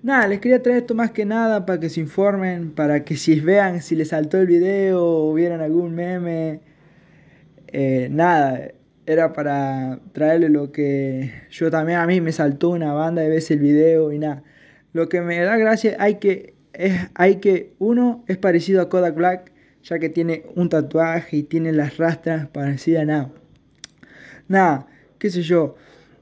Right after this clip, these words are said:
estos chicos se dieron a conocer muy fuerte. Ah, no sé si acá en Latinoamérica se van a conocer muy fuerte, pero en Estados Unidos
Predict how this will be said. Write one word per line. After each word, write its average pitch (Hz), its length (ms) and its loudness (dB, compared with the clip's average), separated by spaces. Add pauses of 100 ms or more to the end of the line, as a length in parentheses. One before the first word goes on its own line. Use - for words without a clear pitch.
(280)
estos 185 300 -2
chicos 175 320 2
se 170 120 0
dieron 175 260 2
a 160 100 -4
conocer 160 600 2
muy 185 200 2
fuerte. 185 600 -2 (500)
Ah, 147 200 -14
no 185 140 -2
sé 240 160 2
si 190 320 2
acá 156 220 -2
en 190 60 -2
Latinoamérica 170 580 -2
se - 100 -8
van 165 140 -6
a 160 80 -6
conocer 156 260 -6
muy 170 120 -6
fuerte, 170 240 -6
pero 156 100 -4
en 156 60 -2
Estados 190 340 2
Unidos 185 760 -6